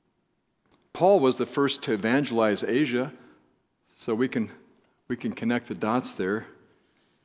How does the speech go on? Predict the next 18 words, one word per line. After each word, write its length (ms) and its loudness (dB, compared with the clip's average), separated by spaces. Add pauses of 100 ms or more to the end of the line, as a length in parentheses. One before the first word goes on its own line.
(1040)
and 100 -10
think 200 -8
that 200 -4
Paul 340 2
had 220 -4
led 240 -2
Epaenetus 560 -6
to 80 -12
Christ. 500 -10 (1600)
What 240 -6
a 40 -8
bond 320 -4
of 80 -8
friendship 420 -8
they 100 -4
must 260 -8
have 140 -10
had. 280 -8